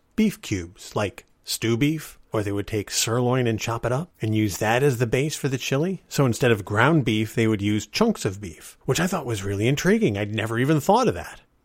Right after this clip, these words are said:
As years have gone by, I've also seen people use ground turkey instead of ground beef, which a lot of people will say, "Don't ever do that." But you know what? I've tried it. You really can't tell the difference between ground turkey and ground beef when you season it correctly.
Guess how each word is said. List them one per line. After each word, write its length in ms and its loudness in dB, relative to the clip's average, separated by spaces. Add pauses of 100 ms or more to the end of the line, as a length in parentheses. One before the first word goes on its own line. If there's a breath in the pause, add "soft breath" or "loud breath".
As 180 4
years 220 4
have 80 2
gone 240 4
by, 260 4
I've 140 2
also 320 0
seen 340 0
people 320 0
use 320 0
ground 400 -4
turkey 680 -2 (140)
instead 360 0
of 100 -2
ground 380 0
beef, 500 -6 (180)
which 320 -2 (120)
a 60 0
lot 180 0
of 60 -8
people 260 -8
will 100 -4
say, 200 -8
"Don't 200 -6
ever 160 -10
do 280 0
that." 280 -4 (140)
But 160 -6
you 80 2
know 80 2
what? 160 2
I've 100 -4
tried 300 -2
it. 180 -8
You 140 -2
really 400 2
can't 260 -4
tell 180 0
the 60 -2
difference 380 -6
between 320 -8
ground 320 -4
turkey 340 -4
and 140 -8
ground 260 -4
beef 280 -4
when 100 -6
you 100 -8
season 340 -2
it 80 -6
correctly. 460 0